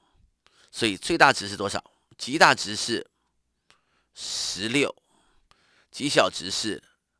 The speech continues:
十。那么我们就把它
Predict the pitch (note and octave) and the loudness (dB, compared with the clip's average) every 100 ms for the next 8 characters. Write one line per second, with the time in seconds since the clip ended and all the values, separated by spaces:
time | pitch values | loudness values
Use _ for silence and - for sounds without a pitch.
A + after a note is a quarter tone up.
0 | _ _ - - - - G#1+ F2 _ _ | _ _ -16 -12 -10 -10 -12 -16 _ _
1 | _ _ _ _ _ _ _ _ _ _ | _ _ _ _ _ _ _ _ _ _
2 | _ - B2 A2 - _ _ _ G2 F2+ | _ -4 0 0 -2 _ _ _ -8 -6
3 | G2+ C3+ A2 - - F2+ - G#2 | 0 2 2 0 -14 -10 -2 -2